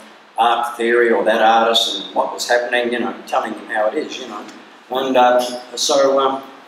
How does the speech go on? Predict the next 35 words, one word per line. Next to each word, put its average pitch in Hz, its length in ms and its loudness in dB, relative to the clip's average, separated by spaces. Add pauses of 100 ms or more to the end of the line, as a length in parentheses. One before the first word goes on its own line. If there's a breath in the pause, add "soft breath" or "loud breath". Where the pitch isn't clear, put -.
he, 180 200 -2
he 165 440 0 (160)
said, 175 300 0
"Hey, - 300 0 (200)
let's 196 200 -2
go 170 200 2
for 240 80 0
a - 60 0
walk." - 300 2 (360)
So 139 240 0
we 139 100 2
went 175 280 0
for 117 120 2
a 113 40 0
walk 123 540 0
down, 123 440 0 (240)
and 117 100 -8
they 120 60 0
were 120 180 2
building 165 440 4
a - 20 0
new 135 340 -2
house. - 680 -4 (300)
I - 40 -16
think 196 160 -2
it 156 60 -2
might 143 140 0
have 123 80 0
been 113 220 -2
Builder 120 300 -2
Pages 123 520 -2
or - 120 -12
something. - 320 -12 (540 loud breath)
And, 127 300 0
uh, 123 440 2